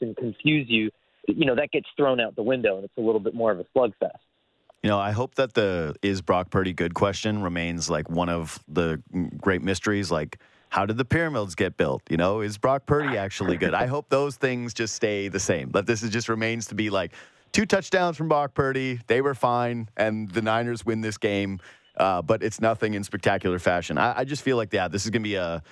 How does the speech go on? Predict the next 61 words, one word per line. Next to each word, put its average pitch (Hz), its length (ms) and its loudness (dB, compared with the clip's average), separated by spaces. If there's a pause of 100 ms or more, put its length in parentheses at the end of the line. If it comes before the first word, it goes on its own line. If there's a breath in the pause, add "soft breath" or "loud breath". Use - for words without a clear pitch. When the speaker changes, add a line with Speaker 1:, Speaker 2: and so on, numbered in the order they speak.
(260 soft breath)
Speaker 2:
again, 104 340 2
the 98 100 -2
two 127 220 2
talking 113 360 0
points 113 200 0
next 110 140 -2
week 110 160 2
is 90 140 -2
why 98 100 4
it's 92 100 -4
the 92 60 -8
two 98 180 0
prove 98 220 0
me 104 80 -2
games 104 300 -2
at 85 40 -12
the 87 60 -6
very 95 220 0
top. 95 340 0
It's - 80 -12
gonna 95 160 2
be, 90 340 -2 (300 loud breath)
yeah, 120 220 4
what 95 260 -2
Dak 113 240 0
Prescott 107 380 2
does 95 200 2
in 98 60 -2
this 92 140 -4
game 98 380 0 (200)
and 92 440 0
whether 104 260 2
or 101 40 -2
not 98 200 0
that 95 200 2
offense 101 460 -2
can 90 140 0
hang 95 400 -2 (100)
with 92 100 -2
the - 60 0
forty-niners 101 600 0
if 85 80 -2
they 92 100 4
put 95 160 0
up 90 140 0
points. 101 420 -2 (400 loud breath)
Two 139 220 4
is 127 80 -4
gonna 123 140 0
be 117 100 -2
the 110 80 -2
Burrow 104 300 2
question, 101 360 -2
especially 104 480 0
if 98 80 -4
the, 90 160 0
like, 110 160 0
if 104 80 -6
the 113 80 0
Bengals 160 320 0
win, 135 380 -2